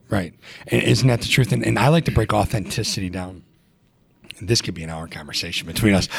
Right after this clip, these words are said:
I can, I can break, I like to break authenticity down, uh, to honesty plus integrity. And I got that from James Kerr, uh, phenomenal book, Legacy, written about, uh, the All Blacks, uh, the, the, um, New Zealand Rugby Club.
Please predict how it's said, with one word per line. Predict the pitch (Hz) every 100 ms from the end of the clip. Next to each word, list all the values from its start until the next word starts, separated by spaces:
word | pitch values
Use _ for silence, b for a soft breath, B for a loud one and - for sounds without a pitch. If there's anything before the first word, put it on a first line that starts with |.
| B
I | - 139
can, | - - B B B
I | -
can | 143 165
break, | 127 113
I | 117 120
like | 143 147
to | -
break | 110 110
authenticity | 104 98 - 113 - 98
down, | 92 87 90 90
uh, | 90 85
to | - -
honesty | 98 98 - 98
plus | 92 -
integrity. | 87 80 78 87 _
And | 95
I | 104 104
got | 101 -
that | 92
from | 98 85
James | 92 87 -
Kerr, | 95 87 -
uh, | 85 82
phenomenal | - 85 87 87
book, | 85 85 -
Legacy, | 90 85 - 80 -
written | 98 85
about, | 85 80 -
uh, | 78 76 -
the | - 95
All | 90
Blacks, | 87 87 82 - - B B -
uh, | 87
the, | 87 87 -
the, | 87 82
um, | 80 80
New | 87 92
Zealand | 110 95 95
Rugby | 120 101
Club. | 95 98